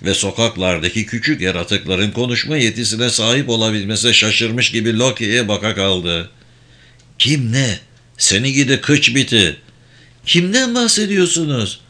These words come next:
Sana ne lan? Kim?"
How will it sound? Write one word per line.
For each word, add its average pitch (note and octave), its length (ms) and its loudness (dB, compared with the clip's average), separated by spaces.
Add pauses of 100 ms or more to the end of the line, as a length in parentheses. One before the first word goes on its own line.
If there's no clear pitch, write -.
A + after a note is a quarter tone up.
(180)
Sana D3 340 4
ne F#3 100 4
lan? D#3 380 4 (640)
Kim?" D3 560 4